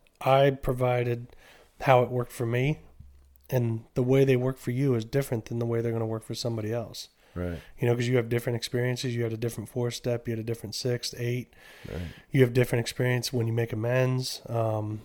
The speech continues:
Speaker 1: they're relatively the same. I mean, same output. Usually it's, you know, this is gonna be more tragic than I, than it ends up being. But, um,
Speaker 2: Right.
Speaker 1: yeah, so I don't think about that. Um, but it is, it, you know, the joke I make,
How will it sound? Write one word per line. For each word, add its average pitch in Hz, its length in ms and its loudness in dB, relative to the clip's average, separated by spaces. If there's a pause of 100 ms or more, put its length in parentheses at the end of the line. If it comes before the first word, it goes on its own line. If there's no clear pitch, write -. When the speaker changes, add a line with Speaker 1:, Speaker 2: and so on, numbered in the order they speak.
(160)
Speaker 1:
they're 120 140 0
relatively 120 680 2
the 110 160 -6
same. 120 600 -2 (180)
I 120 80 -4
mean, 113 320 -2
same 131 260 0
output. 117 540 -6
Usually 120 400 -4
it's, - 300 -8 (400)
you 123 80 -2
know, 110 240 -4 (320)
this 127 180 0
is 123 80 -4
gonna 120 160 0
be 117 140 -2
more 113 180 -2
tragic 113 480 -2
than 113 160 -2
I, 107 320 -4
than 117 220 -2
it 113 160 -2
ends 113 160 -2
up 104 120 -10
being. 113 380 -2
But, 107 220 -6
um, 107 320 -8 (200)
Speaker 2:
Right. 90 320 -2 (760)
Speaker 1:
yeah, 151 140 6
so 135 180 0
I 143 60 2
don't 165 160 0
think 156 180 0
about 101 300 -6
that. 101 260 -8 (240)
Um, 113 460 0 (260)
but 143 140 8
it 135 120 8
is, 143 540 4
it, 135 240 -6
you 135 140 -2
know, 117 120 0
the 117 120 -6
joke 127 300 2
I 120 60 2
make, 117 480 -2